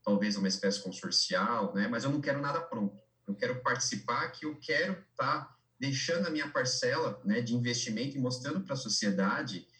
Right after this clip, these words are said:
o que a nossa empresa tá fazendo pra poder desenvolver determinada região." A gente sabe que essas regiões de projeto, é, muitas das vezes são regiões carentes, né, Rockman? São regiões aí bastante remotas, precisam realmente aí desenvolvimento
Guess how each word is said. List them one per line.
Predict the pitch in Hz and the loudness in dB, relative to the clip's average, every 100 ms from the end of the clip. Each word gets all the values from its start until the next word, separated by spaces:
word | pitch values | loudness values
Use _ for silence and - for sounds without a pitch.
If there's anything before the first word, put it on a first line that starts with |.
| _ _ | _ _
o | - | -4
que | - - | 0 2
a | 208 | 2
nossa | - - 131 | 2 0 -2
empresa | 123 117 104 | -2 -2 0
tá | 107 | -2
fazendo | - 101 101 123 120 107 | 2 0 2 0 0 -2
pra | 101 101 | -2 -4
poder | - 98 101 98 - - _ _ | -2 2 4 2 -2 -18 _ _
desenvolver | 120 131 131 131 151 | -2 2 0 0 0
determinada | 127 - 117 113 107 | 0 0 0 0 0
região." | 104 104 98 120 139 | 2 4 4 2 2
A | |
gente | 104 104 | 0 0
sabe | - 113 117 | -2 -2 -2
que | - | -2
essas | 104 104 110 | -2 -2 -2
regiões | 107 113 113 | -2 -2 -2
de | 104 | -4
projeto, | - 101 98 107 101 - _ _ _ _ - | 0 2 2 2 0 -6 _ _ _ _ 2
é, | 98 101 | 4 6
muitas | 113 139 127 | 4 0 0
das | 113 120 | 0 0
vezes | 117 | 0
são | 127 | 0
regiões | 113 104 107 | 0 0 0
carentes, | - - 113 143 196 - | -2 -2 -2 -2 -4 -4
né, | 113 | 0
Rockman? | 101 95 98 98 | 0 0 -4 -4
São | - | 0
regiões | 104 104 110 107 | 0 0 0 0
aí | 107 | 2
bastante | 101 98 107 - | 2 0 -2 -2
remotas, | 117 117 110 110 - | 2 4 4 2 -2
precisam | - 101 - 127 120 | -2 -2 0 0 0
realmente | 104 98 95 101 - | 0 4 4 4 2
aí | 95 - - - _ _ | 0 0 -8 -20 _ _
desenvolvimento | 92 101 104 98 92 98 104 - 95 | 4 6 6 4 2 4 2 0 -8